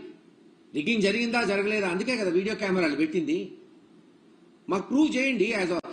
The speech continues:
మేము ఈరోజు కంటెస్టింగ్ క్యాండిడేట్గా ఒక ప్రధానమైన పార్టీకి ఆ వీడియోలు చూపెట్టి, లేదు ఇదిగో free and fair polling జరిగిందని మాకు ప్రూవ్ చేయాలి కదా, మాకు జనానికి చెప్పాలి కదా. ఆరోపణలు వచ్చినప్పుడు ఆ బాధ్యత ఎలక్షన్ కమిషన్ మీద ఉంటుంది కదా. అది కానప్పుడు ఇంక ఈ తతంగం అంతా ఎందుకు, ఈ కెమెరాలు ఎందుకు, ఈ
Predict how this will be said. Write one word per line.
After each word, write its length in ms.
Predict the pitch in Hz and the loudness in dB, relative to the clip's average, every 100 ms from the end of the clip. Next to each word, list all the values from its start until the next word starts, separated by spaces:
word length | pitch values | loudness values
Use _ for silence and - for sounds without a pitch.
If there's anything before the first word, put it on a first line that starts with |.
| - - | -14 -8
మేము 340 | 123 147 170 | -4 0 2
ఈరోజు 260 | 165 175 233 | 2 2 -2
కంటెస్టింగ్ 580 | - 190 220 240 247 220 | -2 -2 0 -2 -2 -2
క్యాండిడేట్గా 480 | 196 165 151 151 220 | 0 0 0 -2 -2
ఒక 80 | 196 190 | -2 -2
ప్రధానమైన 540 | 156 202 233 233 208 | -2 0 -2 0 0
పార్టీకి 520 | 190 156 151 143 131 | 0 -2 -2 -2 -2
ఆ 100 | 220 | -2
వీడియోలు 520 | 175 156 180 226 196 | 2 4 2 -2 0
చూపెట్టి, 360 | - 139 - 240 | -2 -2 -6 -4
లేదు 400 | 190 180 190 202 214 - - - | 0 0 2 0 -2 -8 -14 -2
ఇదిగో 260 | 151 180 220 180 | 0 2 0 -2
free 160 | 165 214 233 | -2 0 0
and 100 | 202 196 | 0 0
fair 140 | 220 220 | 0 0
polling 260 | 202 233 226 | -2 -2 -2
జరిగిందని 500 | 220 226 226 233 214 - - | -2 -2 -4 -4 -6 -8 -6
మాకు 180 | 175 185 | -4 -4
ప్రూవ్ 180 | 196 254 226 | -2 -2 0
చేయాలి 220 | 233 220 165 | 0 0 0
కదా, 140 | 220 | 0
మాకు 360 | 208 180 226 233 | 0 -2 -2 -2
జనానికి 440 | 196 214 220 196 | -2 -2 -2 -4
చెప్పాలి 440 | 196 185 - 220 151 | -4 -4 -2 -2 -2
కదా. 160 | 143 240 202 - - - | -4 -6 -10 -18 -16 -6
ఆరోపణలు 460 | 147 233 220 240 226 | -2 0 0 -2 -2
వచ్చినప్పుడు 340 | 226 220 214 | -2 -4 -4
ఆ 80 | 202 170 | -4 -2
బాధ్యత 280 | 190 214 214 | -2 -2 -2
ఎలక్షన్ 340 | 196 196 220 | -4 -4 -6
కమిషన్ 400 | 214 208 202 214 | -4 -4 -4 -2
మీద 140 | 208 208 | -2 -2
ఉంటుంది 380 | 190 202 233 185 | -2 -2 -2 -2
కదా. 220 | 156 226 202 - - - - - - - - | -2 -4 -8 -12 -20 -20 -20 -20 -20 -8 0
అది 120 | 190 | 0
కానప్పుడు 440 | 190 233 254 240 | 0 -2 -2 -2
ఇంక 120 | 233 | -2
ఈ 40 | 208 | -2
తతంగం 420 | 202 185 233 233 | -4 -4 -4 -4
అంతా 180 | 226 220 | -2 0
ఎందుకు, 260 | 185 180 247 | 0 0 0
ఈ 80 | 220 | 0
కెమెరాలు 480 | 190 185 214 226 196 | 0 0 0 0 0
ఎందుకు, 180 | 180 | 0
ఈ 80 | 247 | -2